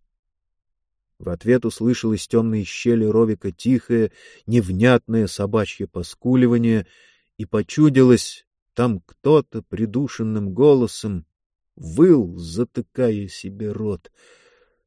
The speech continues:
Кузнецов подошел. В углу Ровика полулежал на боку Чибисов. Заслышав шаги,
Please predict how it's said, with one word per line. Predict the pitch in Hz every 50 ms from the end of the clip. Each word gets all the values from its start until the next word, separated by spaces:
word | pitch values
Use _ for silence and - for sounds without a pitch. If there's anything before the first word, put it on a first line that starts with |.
| _ _ _
Кузнецов | - 82 78 82 95 98 92 - 123 123 117 -
подошел. | - 120 101 104 90 - - - 82 73 76 73 - _ _ _ _ _ _ _ _ _ _ _ _ _ _ _ _ _ _ -
В | - 92 117
углу | 113 107 113 131 135 123
Ровика | 123 135 139 131 113 104 - - 95 85 82 _ _ _ _ _ _
полулежал | - 113 123 117 110 107 107 110 107 95 92 120 123 120 113 107
на | 104 101
боку | 95 98 92 - - 117 101
Чибисов. | - - - - 117 110 101 92 87 82 - - - 58 - _ _ _ _ _ _ _ _ _ _ _ _ _ _ _ _ _ _ _ -
Заслышав | 92 90 104 101 - - 127 131 131 117 - 117 -
шаги, | - - 110 104 104 104 120 127 117 104